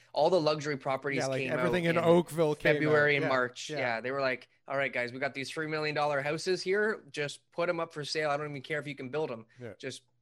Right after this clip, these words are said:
Speaker 1: just put 'em up. <laughs> Let's go," 'cause people are buying 'em. They were selling out all those sites.
Speaker 2: But th-, I mean, the purpose of the article, I think, was to show that, look, it, more supply does affect the market, which, is there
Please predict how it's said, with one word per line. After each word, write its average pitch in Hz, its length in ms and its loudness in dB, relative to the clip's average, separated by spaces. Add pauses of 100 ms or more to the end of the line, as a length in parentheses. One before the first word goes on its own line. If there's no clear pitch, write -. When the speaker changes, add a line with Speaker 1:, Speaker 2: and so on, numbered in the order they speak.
Speaker 1:
just 127 220 -10
put 165 140 0
'em 160 100 0
up. - 280 -6
<laughs> - 60 -10
Let's 160 160 -2
go," 139 240 0
'cause 123 140 -10
people 139 220 -6
are 131 60 0
buying 127 260 0
'em. 117 100 -10
They 127 60 -4
were 139 80 -2
selling 135 340 -2
out 123 120 -2
all 120 140 0
those 120 220 -6
sites. - 380 -14 (200)
Speaker 2:
But 139 200 -10
th-, 147 120 -18
I 139 80 -10
mean, 143 180 -8
the 135 80 -10
purpose 180 540 -10
of 139 120 -10
the 131 120 -6
article, 143 400 -8
I 120 80 -8
think, 127 280 -14
was 123 200 -10
to 123 120 -14
show 135 300 -2
that, 127 200 -2
look, 135 400 -4 (160)
it, 139 120 -8
more 165 220 -4
supply 156 500 -6
does 139 320 -4
affect 135 420 -10
the 127 80 -10
market, 127 500 -12 (140)
which, - 280 -16 (1300)
is 202 120 -14
there 381 80 -8